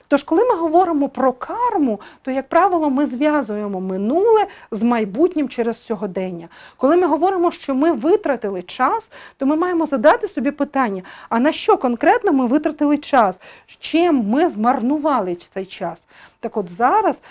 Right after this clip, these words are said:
я вам дам декілька тез, по яким ви зрозумієте, що ваш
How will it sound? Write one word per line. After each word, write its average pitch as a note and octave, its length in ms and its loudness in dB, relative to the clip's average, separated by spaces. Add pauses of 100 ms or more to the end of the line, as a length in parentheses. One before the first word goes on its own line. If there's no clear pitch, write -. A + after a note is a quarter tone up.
(180)
я A#3+ 200 2
вам B3+ 260 -2
дам B3+ 400 -2
декілька G#3+ 680 -2 (120)
тез, D4 400 -2 (360)
по A3+ 100 0
яким B3 340 0
ви C#4+ 120 2
зрозумієте, A3+ 1000 0 (280)
що - 360 0
ваш B3+ 640 0